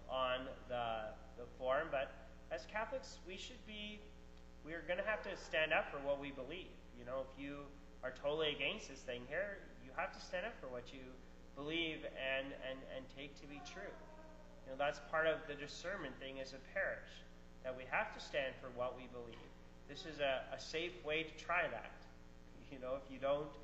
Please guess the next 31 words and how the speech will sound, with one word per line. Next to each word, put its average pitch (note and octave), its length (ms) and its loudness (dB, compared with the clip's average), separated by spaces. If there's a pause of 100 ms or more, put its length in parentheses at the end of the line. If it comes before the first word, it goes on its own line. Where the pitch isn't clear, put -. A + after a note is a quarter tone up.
(400)
like D#3 240 6
what's F3+ 140 -2
going F3+ 260 6
on, A3+ 240 8 (180)
then D#3+ 160 2
you E3 140 -2
have F#3+ 160 4
to - 140 -8
tell A#3 180 6
us. - 400 -2 (480)
You C3 160 -12
can't D3 180 2
just - 380 -6 (420)
go E3+ 240 10
along D#3 380 10
and D3+ 100 0
say, C#3+ 220 0
"Oh, D#3 260 8
well, C3 460 4 (400)
what D#3+ 240 4
does C#3+ 160 -8
my C#3+ 240 8 (160)
opinion C#3 320 -4
matter?" D3+ 320 6
We're D3 80 4
asking G3 440 2 (100)
for F3+ 100 -4
your D#3+ 140 -2
opinion. D#3+ 340 -8 (560)
A-, C3 340 -2
as, C3 140 -4